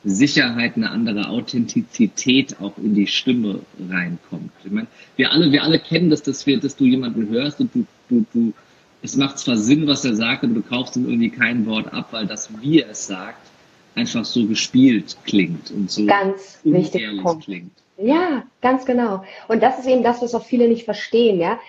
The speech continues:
Speaker 2: dass der Inhalt mit der Körpersprache und der Stimme in Einklang sein müssen, damit wir Menschen greifen können. Das sind die Menschen, wo wir sagen, der wird authentisch, ja. Egal, ob ich mag oder nicht mag, was er sagt, aber das ist greifbar für uns. Wir spüren, auch wenn wir es vielleicht nicht in Worte fassen können,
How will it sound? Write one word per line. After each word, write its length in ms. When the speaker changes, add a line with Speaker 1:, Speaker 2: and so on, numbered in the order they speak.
Speaker 2:
dass 180
der 220
Inhalt 420
mit 80
der 80
Körpersprache 1000
und 200
der 140
Stimme 560
in 200
Einklang 480
sein 260
müssen, 260
damit 180
wir 80
Menschen 320
greifen 440
können. 200
Das 160
sind 160
die 80
Menschen, 380
wo 80
wir 100
sagen, 320
der 180
wird 180
authentisch, 680
ja. 160
Egal, 240
ob 60
ich 100
mag 380
oder 160
nicht 240
mag, 160
was 180
er 120
sagt, 300
aber 220
das 120
ist 140
greifbar 600
für 220
uns. 280
Wir 80
spüren, 600
auch 160
wenn 120
wir 60
es 100
vielleicht 220
nicht 100
in 120
Worte 240
fassen 340
können, 260